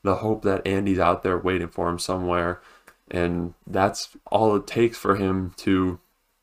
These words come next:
not meet the same fate that Brooks did. And I think that's a beautiful message as well.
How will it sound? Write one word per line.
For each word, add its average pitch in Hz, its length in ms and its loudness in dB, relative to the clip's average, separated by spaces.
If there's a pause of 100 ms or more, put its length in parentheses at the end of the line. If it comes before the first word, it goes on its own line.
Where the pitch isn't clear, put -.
(260)
not 104 320 -4
meet 107 200 0
the - 80 0
same 95 280 0
fate 92 260 2
that 82 140 -4
Brooks - 280 -2
did. - 260 -6 (120)
And 101 80 -8
I 98 80 -2
think 98 180 -4
that's 95 240 2
a 92 40 -8
beautiful - 340 -6
message - 320 -6
as 95 120 -4
well. - 260 -8